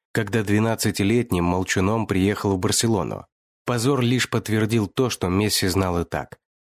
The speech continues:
Барса была лишь тенью себя прежней.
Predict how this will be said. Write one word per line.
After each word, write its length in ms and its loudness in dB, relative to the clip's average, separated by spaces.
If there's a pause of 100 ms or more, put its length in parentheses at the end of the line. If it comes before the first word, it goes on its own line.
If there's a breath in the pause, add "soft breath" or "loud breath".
Барса 400 -2
была 240 0
лишь 220 0
тенью 380 2
себя 340 0
прежней. 500 -6